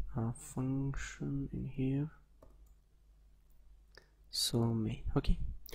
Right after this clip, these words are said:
Now this is my complete code, and let me run, uh, this. So let me run it.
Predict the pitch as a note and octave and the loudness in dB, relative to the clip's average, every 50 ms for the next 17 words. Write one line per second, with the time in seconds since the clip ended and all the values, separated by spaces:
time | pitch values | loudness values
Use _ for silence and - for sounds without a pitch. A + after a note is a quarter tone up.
0 | - - - - - - - B2 A#2+ A#2 D3 E3+ - - G3 - - - C#3+ B2+ | -14 -14 -14 -16 -4 4 8 8 10 10 10 8 10 8 8 8 8 8 8 8
1 | A#2 - - A2+ A2+ - - C#3 D#3+ E3 - - - D3+ D#3+ D#3+ D3+ - - A#2 | 8 8 6 6 6 6 6 6 6 6 4 6 8 8 8 8 6 6 6 8
2 | A2 G#2+ A2 A2+ A2+ B2 C3 - - C#3 C3+ C3+ C3+ C#3 C3+ B2 A2 G#2 G2+ G2+ | 8 8 8 8 8 8 6 6 6 6 8 8 8 8 8 6 6 8 8 8
3 | G2+ A2+ C3 D3 D#3 D#3 D3+ - - - - - A2 G#2+ G#2 G#2 G#2 G#2 G2+ G2 | 10 10 10 10 8 6 6 4 4 4 2 4 6 6 8 8 6 4 4 6
4 | B2+ C3+ D3 - - - - - - - - - - - - - - - - - | 6 6 8 10 10 8 8 8 2 -4 -10 -14 -18 -20 -20 -20 -20 -18 -16 -16
5 | - - - - - - - - - - - - - - - - - - - - | -16 -16 -16 -18 -20 -20 -20 -20 -20 -20 -20 -20 -20 -20 -16 -8 -6 -2 0 2
6 | A2+ G#2 G#2 G#2+ G#2 G#2 A2 - - G#2+ G#2+ A2+ A2 A2+ C3+ D#3 F#3 - - - | 4 4 4 4 4 2 2 2 2 2 4 4 4 4 4 2 0 2 2 2
7 | - | 2